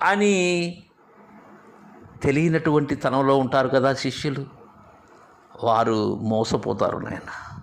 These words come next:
వారు మెచ్చుకుంటారు. మెచ్చి ద్రవ్యమును ఇచ్చు కొరకు.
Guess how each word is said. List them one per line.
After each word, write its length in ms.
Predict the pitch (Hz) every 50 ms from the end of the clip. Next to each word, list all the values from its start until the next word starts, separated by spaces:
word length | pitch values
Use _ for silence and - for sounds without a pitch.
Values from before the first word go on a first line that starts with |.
| - - - - - - - - - - - - - - - - - - - - - - - - - - - - - - - -
వారు 320 | - 120 135 156 170 175
మెచ్చుకుంటారు. 760 | 156 143 143 135 - - - - 170 135 - 117 101 98 - - - - - - - - - - - - - - - - - - - - - - - - - - - - - - - - - - - - - - - - - - - -
మెచ్చి 600 | 139 156 160 180 170 175 - 226 262 262 196 160 143
ద్రవ్యమును 720 | 156 160 160 175 180 180 190 233 254 262 277 277 277 269
ఇచ్చు 380 | 240 202 190 175 - - 196
కొరకు. 520 | 175 - - 151 135 131 117 - - 120